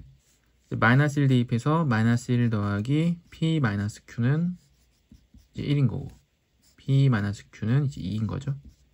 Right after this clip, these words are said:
미분에서 F 프라임 X는 삼 엑스 제곱 이 피 엑스 더하기 Q인데 마이너스 일 대입하면 삼 마이너스 이 피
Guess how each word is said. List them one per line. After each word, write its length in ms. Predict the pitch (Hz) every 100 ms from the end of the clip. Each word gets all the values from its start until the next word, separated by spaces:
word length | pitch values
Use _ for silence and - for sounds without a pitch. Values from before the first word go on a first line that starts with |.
| - _ _ - - _ _ _ _ _ -
미분에서 640 | 117 123 139 135 - 98 110 _ _ _ _
F 300 | 107 113 147
프라임 220 | 139 139 120
X는 400 | - 123 131 120 - _ _ _ _ _ _ _ _ _ - - - - _ _ _ _ _ _ _ _ _
삼 220 | - 143
엑스 240 | 156 - 135
제곱 500 | 113 117 147 175 170 - - _ _ _ _ _ _ _ - _ _ _ _ _ _ _ _ -
이 200 | - 110
피 160 | - 123
엑스 600 | 113 - - 143 156 170 - _ _ _ _ _ - - -
더하기 260 | - 101 101
Q인데 480 | - 135 135 95 104
마이너스 320 | 107 117 127
일 80 | 123
대입하면 720 | 113 110 - 110 143 165 175 - _ _ _ _ _ _ - _ - -
삼 300 | - 156 160
마이너스 400 | 123 110 110 113
이 140 | 104
피 520 | - - 104 123 170